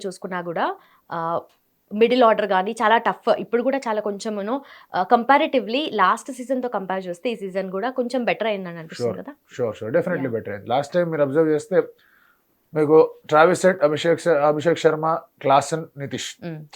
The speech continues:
Speaker 2: వీళ్ళ నలుగురి మీద కొంచెం ఎక్కువగా డిపెండ్ అయినట్టు కనిపించింది. Where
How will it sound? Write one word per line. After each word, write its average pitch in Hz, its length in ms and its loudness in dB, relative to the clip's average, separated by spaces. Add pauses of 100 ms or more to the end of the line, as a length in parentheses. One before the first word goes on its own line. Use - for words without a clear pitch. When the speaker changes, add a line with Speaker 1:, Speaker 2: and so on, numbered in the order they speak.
(140)
Speaker 2:
వీళ్ళ 156 220 2
నలుగురి 165 220 0
మీద 180 220 2
కొంచెం 151 300 -6
ఎక్కువగా 147 260 2
డిపెండ్ 139 340 -4
అయినట్టు 139 200 -4
కనిపించింది. 127 460 -8
Where 143 180 2